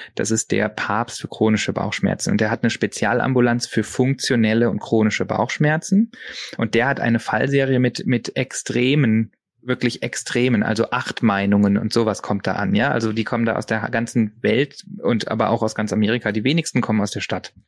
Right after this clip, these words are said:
Und da begegnet man Kindern,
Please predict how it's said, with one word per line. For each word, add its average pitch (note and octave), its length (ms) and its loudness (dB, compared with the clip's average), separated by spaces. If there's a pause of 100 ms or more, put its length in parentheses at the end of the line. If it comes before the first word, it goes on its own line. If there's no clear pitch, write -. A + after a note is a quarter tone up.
(880)
Und - 440 0
da A#2+ 340 0 (200)
begegnet C#3+ 440 2
man B2+ 200 0
Kindern, D3 640 2